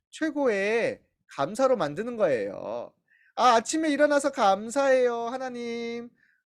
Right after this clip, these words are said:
맛있는 밥을 주셔서 감사해요. 오늘도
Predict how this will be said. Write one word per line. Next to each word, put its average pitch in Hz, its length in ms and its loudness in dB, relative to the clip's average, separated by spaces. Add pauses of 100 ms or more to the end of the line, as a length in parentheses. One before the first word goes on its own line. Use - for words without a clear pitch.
(200)
맛있는 247 400 -2
밥을 240 340 2
주셔서 240 300 -2
감사해요. 190 1300 2 (320)
오늘도 135 680 -2